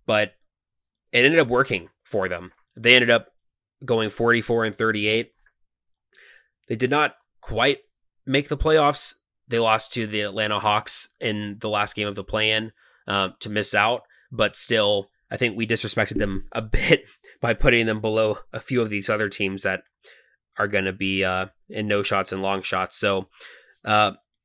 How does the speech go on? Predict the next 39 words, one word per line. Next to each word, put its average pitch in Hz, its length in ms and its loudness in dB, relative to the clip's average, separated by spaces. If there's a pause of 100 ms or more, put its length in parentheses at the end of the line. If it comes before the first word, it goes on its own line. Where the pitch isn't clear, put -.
(160)
you 123 120 2
know, 107 180 0 (100)
shout 156 220 6
out 160 60 6
to 151 80 -6
the 127 80 -4
Cavaliers. 117 420 2
Shout 214 160 6
out 294 40 6
to 240 40 2
Darius 113 380 2
Garland. 110 520 0
I 104 120 0
mean, 107 320 -2 (600)
he 208 180 -2
came 214 180 2
out 117 140 6
of 98 100 4
nowhere 101 500 4
to 113 120 -4
have 107 220 0
an 113 120 -8
amazing 104 520 0
season 92 320 -8
for 98 180 -2
him, 95 80 -2
an 92 40 -4
all-star 101 440 0
season 92 420 -10 (280)
for 92 260 -2
him. 92 240 -6
I 104 40 -6
mean, 101 200 -2 (500)
twenty-one 120 500 2
point 113 240 -2
seven 110 320 0
points 113 280 -4
per 107 120 -2
game, 107 500 0